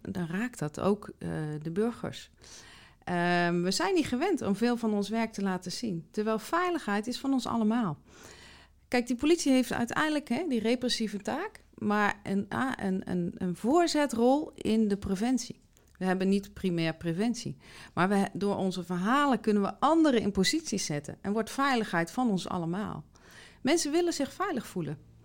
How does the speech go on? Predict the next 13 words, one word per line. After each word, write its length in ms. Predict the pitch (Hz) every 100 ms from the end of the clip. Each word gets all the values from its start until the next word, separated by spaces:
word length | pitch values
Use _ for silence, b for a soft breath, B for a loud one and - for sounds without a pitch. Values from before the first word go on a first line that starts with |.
| b b b b b b
Dus 220 | 226 247
door 300 | 220 277 285
onze 240 | - 262 226
verhalen 480 | 214 208 262 294 285
te 80 |
vertellen, 440 | 196 190 220 285 440 -
zetten 320 | 233 262 262
we 60 | 240
die 120 | 202
bal 220 | 180 180 175
voor 400 | - 151 160 - -
bij 200 | 202 -
anderen. 440 | 240 233 160